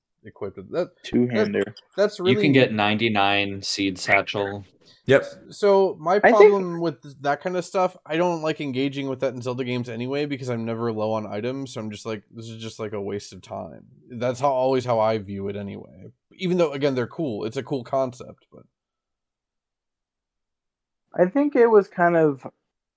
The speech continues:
Speaker 2: so I, now I get, I'm like, "Why am I not, like, upgrading my things?"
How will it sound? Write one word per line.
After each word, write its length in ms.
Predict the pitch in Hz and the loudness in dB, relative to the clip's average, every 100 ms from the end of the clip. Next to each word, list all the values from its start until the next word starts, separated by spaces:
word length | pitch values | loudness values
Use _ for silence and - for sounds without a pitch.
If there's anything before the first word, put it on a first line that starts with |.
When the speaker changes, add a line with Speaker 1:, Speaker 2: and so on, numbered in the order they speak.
| _ _ _ - - _ _ _ _ _ _ - | _ _ _ -20 -20 _ _ _ _ _ _ 2
Speaker 2:
so 160 | 175 | 8
I, 220 | 175 160 - - | 8 8 2 -2
now 220 | 147 175 | 4 6
I 120 | 170 | 6
get, 240 | 139 139 127 | 4 2 0
I'm 140 | 139 | -2
like, 180 | 131 123 | -6 -6
"Why 240 | 120 143 185 | -4 0 0
am 120 | 208 | 0
I 60 | |
not, 220 | 185 156 127 | -2 -2 -2
like, 200 | 131 - | -4 -4
upgrading 520 | 127 - 127 123 117 | -6 -2 -2 -2 -2
my 160 | 110 107 | -4 -6
things?" 540 | - 247 - - - | -2 -2 -4 -12 -20